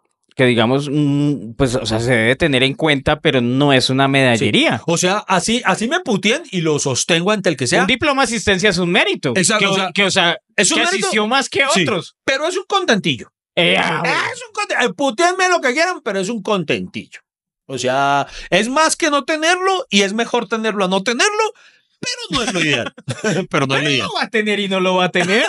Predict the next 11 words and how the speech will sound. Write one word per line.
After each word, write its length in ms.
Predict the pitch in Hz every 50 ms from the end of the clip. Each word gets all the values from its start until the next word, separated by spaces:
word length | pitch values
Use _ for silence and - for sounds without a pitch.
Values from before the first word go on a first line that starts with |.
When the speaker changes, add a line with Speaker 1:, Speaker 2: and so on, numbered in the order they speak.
| 330 -
Speaker 1:
<laughs> 1600 | - 320 330 285 311 - 285 285 311 269 - - 302 269 240 277 - 269 285 247 - - - 208 - - _ 180 - - _ - 180
Oiga, 220 | 208 220 233 202 190
ve, 340 | 208 208 196 196 208 - - - _ _ _ _ -
está, 320 | 190 160 - 165 165 160
está 200 | 165 - - 151
bueno 240 | 147 151 151 147 156
eso. 200 | 147 131 135 135
¿Qui-, 320 | 127 - - 156 135 131
Speaker 2:
Eh, 20 | 131
Speaker 1:
quién, 300 | - 180 170 175 - 170
Speaker 2:
eh. 80 | 165